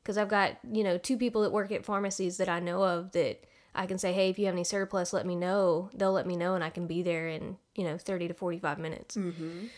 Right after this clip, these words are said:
Speaker 1: So, but I know people that are, you know, going to Mississippi to get their, uh, like, driving all the way from Birmingham to Mississippi to get their vaccines,
Speaker 2: Mm-hmm.
Speaker 1: um, or to Georgia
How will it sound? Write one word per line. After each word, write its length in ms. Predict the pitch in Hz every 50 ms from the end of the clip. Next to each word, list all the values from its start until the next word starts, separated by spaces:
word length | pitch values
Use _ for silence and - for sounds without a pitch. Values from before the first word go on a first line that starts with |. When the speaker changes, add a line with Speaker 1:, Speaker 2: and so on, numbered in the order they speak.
| - - -
Speaker 1:
So, 480 | - - 233 226 220 214 214 214 214 233 - - - -
but 160 | 240 214 220
I 100 | 226 247
know 160 | 269 277 269 262 262 - - -
people 260 | 233 254 220 226 226
that 140 | 214 202 202
are, 240 | 196 185 190 185 143
you 180 | - 214 220
know, 140 | 214 185 175
going 220 | 175 196 196 185 170
to 60 | 165
Mississippi 680 | 165 180 - - 196 - - 254 269 262 294 285 294
to 100 | 285 294
get 240 | 240 285 277 285 285
their, 720 | - 285 285 277 277 277 277 277 277 277 277 277 - - - -
uh, 160 | 208 208 196 -
like, 220 | 202 208 208 196
driving 540 | 202 208 202 233 254 240 277 262 262 269 262
all 120 | 208 226
the 60 | 247 247
way 140 | 247 240
from 160 | 240 254 233 214
Birmingham 360 | 226 240 247 240 247 247 233
to 40 | 220
Mississippi 540 | 214 214 - 214 190 - 208 202 - 233 233
to 80 | 220 214
get 180 | 226 233 233
their 280 | 233 233 226 226 220 214
vaccines, 840 | 233 226 233 226 - 240 226 226 226 226 226 226 185 175 165 160 156
Speaker 2:
Mm-hmm. 460 | 165 147 147 147 151 160 180 202 202
Speaker 1:
um, 320 | 202 190 190 180 175 175 -
or 140 | 208 214 202
to 80 | 190
Georgia 680 | 170 170 190 185 208 220 208 226 226 226 226 233 240